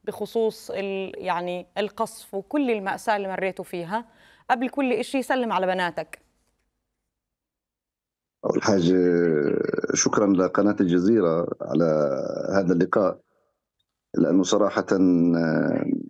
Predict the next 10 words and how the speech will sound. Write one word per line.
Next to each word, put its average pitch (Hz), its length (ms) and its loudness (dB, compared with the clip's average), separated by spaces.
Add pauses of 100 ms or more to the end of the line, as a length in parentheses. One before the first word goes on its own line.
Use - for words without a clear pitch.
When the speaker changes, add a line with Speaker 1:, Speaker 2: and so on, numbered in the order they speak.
(180)
Speaker 2:
يعني، 92 360 4
النت 104 420 2
له 92 540 4 (120)
خمسة 104 380 2
أيام 110 220 4
جاي 87 160 4
على 78 160 0
غزة، 73 420 0 (1120)
وإحنا 98 340 2
بصعوبة، 98 500 2